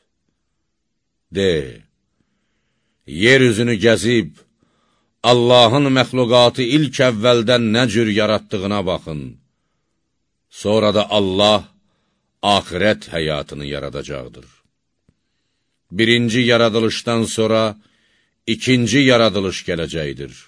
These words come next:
Allah hər şeyə qadirdir.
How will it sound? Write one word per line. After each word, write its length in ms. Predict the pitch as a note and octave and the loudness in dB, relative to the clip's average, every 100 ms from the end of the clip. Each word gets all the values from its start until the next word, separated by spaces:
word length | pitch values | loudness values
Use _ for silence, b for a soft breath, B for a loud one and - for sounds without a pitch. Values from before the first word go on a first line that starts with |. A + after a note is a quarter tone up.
| _ _ _ _ _ _ _ _ _ | _ _ _ _ _ _ _ _ _
Allah 720 | A#2 A2+ G#2+ G#2+ A2 A2 G2+ - _ _ _ _ _ _ _ | 0 2 4 4 6 4 0 -10 _ _ _ _ _ _ _
hər 220 | E2 A2 G2 | -4 -2 -2
şeyə 380 | D#2+ - D#2+ D#2+ | -6 -8 -4 -6
qadirdir. 680 | D#2 E2 C#2+ D2+ C#2 B1+ A1+ | -6 -8 -8 -8 -12 -14 -20